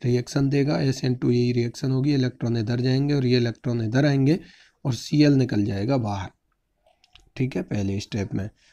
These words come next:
उसके बाद होगा यहाँ पर हाइड्रोलाइसिस और हाइड्रोलाइसिस होकर के ये पार्ट हो जाएगा बाहर और आपका बन जाएगा carbonyl। ऐसे यहाँ पर आपको सोचना होता है कि कोई भी टारगेट मॉलिक्यूल में,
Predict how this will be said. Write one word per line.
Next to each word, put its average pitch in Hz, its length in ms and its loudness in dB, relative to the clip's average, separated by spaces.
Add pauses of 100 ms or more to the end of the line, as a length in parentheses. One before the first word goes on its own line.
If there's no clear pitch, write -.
(180)
उसके 143 260 -2
बाद 139 240 0
होगा 120 260 -2
यहाँ 117 240 -2
पर 110 160 -4
हाइड्रोलाइसिस 101 840 -2 (360)
और 110 100 -2
हाइड्रोलाइसिस 123 720 0
होकर 110 260 -4
के 120 120 -2
ये 123 60 4
पार्ट 107 360 -4
हो 101 80 -4
जाएगा 101 320 -4
बाहर 113 300 -2
और 127 120 0
आपका 104 280 -6
बन 98 180 -6
जाएगा 104 340 -4 (160)
carbonyl। 95 500 -8 (560)
ऐसे 156 280 0
यहाँ 139 220 0
पर 139 260 -6 (320)
आपको 117 300 -8
सोचना 131 380 -6
होता 123 260 -4
है 135 120 -2
कि 135 120 -4
कोई 123 220 -2
भी 123 120 2
टारगेट 120 520 -4
मॉलिक्यूल 117 500 0
में, 107 200 -4